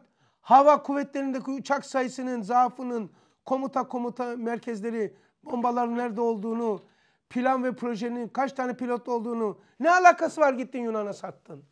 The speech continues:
Bu Tayyip'le ne alakası var? Vatan, vatan değil mi?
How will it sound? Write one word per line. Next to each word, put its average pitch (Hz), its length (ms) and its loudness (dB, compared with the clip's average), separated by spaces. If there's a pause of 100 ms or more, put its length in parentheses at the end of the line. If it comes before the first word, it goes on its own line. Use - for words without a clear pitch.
(2250)
Bu 247 140 -4
Tayyip'le 349 240 -2
ne 370 180 2
alakası 285 440 0
var? 147 160 -10 (960)
Vatan, 220 320 -8 (120)
vatan 202 400 -8
değil 277 120 -10
mi? 240 100 -16